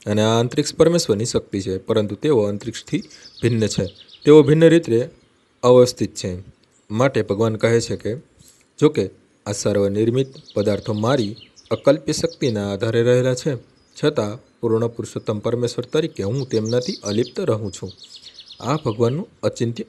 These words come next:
ઐશ્વર્ય છે. વૈદિક શબ્દકોશ નિરુક્તિમાં કહેવાયું છે,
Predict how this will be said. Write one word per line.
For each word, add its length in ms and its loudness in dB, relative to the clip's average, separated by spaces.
ઐશ્વર્ય 440 0
છે. 240 -10
વૈદિક 320 4
શબ્દકોશ 680 0
નિરુક્તિમાં 600 0
કહેવાયું 380 4
છે, 320 -2